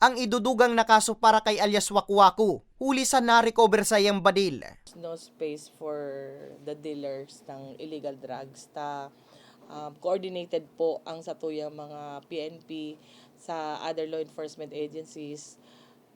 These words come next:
Speaker 2: ah, sa mga personalities na pwede po na maglaog digdi sa Region five. And sa mga kababayan taman, make sure po na tabangan po nindo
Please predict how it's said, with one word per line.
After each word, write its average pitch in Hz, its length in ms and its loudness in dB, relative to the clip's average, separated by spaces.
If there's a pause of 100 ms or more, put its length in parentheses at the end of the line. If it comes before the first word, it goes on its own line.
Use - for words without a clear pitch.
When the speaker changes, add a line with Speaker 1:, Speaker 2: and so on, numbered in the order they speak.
(200)
Speaker 2:
ah, 151 320 -8
sa 170 160 -8
mga 175 320 -6
personalities 160 1040 -8
na 160 160 -14
pwede 151 320 -10
po 147 240 -12
na 156 80 -20
maglaog 147 400 -14
digdi 139 240 -20
sa 143 160 -18
Region 143 320 -18
five. 139 400 -14 (560)
And 165 480 -8
sa 170 160 -12
mga 165 640 -12
kababayan 165 560 -4
taman, 180 480 -6
make 185 160 -10
sure 180 240 -8
po - 240 -10
na 170 240 -16
tabangan 190 480 -4
po - 80 -10
nindo 170 320 -12